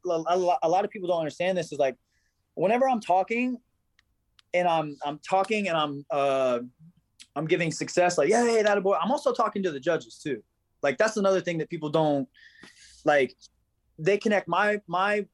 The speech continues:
my action, my, my request, the success, and my reaction, that goes there. Boom, bank that. You know what I mean? Like, and if I'm, if I give a reaction every time my guy hits,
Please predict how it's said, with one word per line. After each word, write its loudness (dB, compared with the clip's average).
my -2
action, -2
my, 0
my 0
request, -2
the -2
success, 0
and 0
my 2
reaction, 0
that 0
goes 0
there. -2
Boom, -2
bank 0
that. -4
You 0
know 4
what 2
I 0
mean? 0
Like, 0
and 0
if -2
I'm, 0
if -2
I 2
give 2
a 2
reaction 0
every -4
time -2
my 0
guy 2
hits, 0